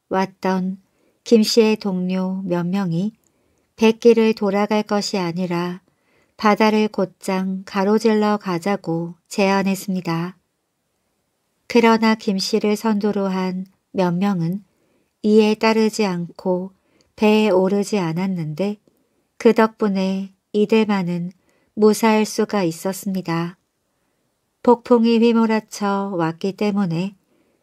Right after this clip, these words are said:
배를 타고 떠난 사람들은 그만 물에 빠져 목숨을 잃었던 것입니다. 살아남은 김씨 일행은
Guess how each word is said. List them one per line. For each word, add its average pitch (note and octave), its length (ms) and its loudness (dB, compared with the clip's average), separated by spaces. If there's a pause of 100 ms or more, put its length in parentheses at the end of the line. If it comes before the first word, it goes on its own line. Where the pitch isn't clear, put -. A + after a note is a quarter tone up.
배를 A3+ 380 4
타고 G#3+ 340 -2
떠난 G#3+ 400 0
사람들은 F#3+ 800 -2 (560)
그만 A3 480 2
물에 G3 260 0
빠져 F#3 600 -6 (480)
목숨을 A3 720 4
잃었던 G#3 480 0
것입니다. G3 760 -4 (2000)
살아남은 A3+ 800 2
김씨 G#3 500 -2
일행은 F3+ 680 -4